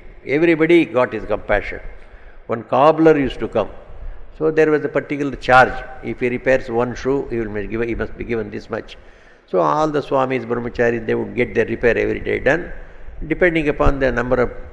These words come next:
shoes or chappals he has repaired, he used to be paid. Then Mahapurush Maharaj used to say, "Why do you calculate? Give him ten rupees," <laughs> like that. In those times, to give ten rupees means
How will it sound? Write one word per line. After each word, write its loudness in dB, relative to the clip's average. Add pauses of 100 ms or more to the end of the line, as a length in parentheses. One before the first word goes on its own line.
(460)
shoes -4 (480)
or -2 (140)
chappals 0
he 0
has 0
repaired, 0 (280)
he -4
used -2
to -4
be -4
paid. 4 (580)
Then 0 (100)
Mahapurush 0
Maharaj 0
used -4
to -16
say, 2
"Why 6
do 4
you 6
calculate? 2 (380)
Give 10
him 4
ten 6
rupees," 0
<laughs> -16
like -2
that. -8
In -2
those 2
times, 2
to -6
give 0
ten 2
rupees 0
means 0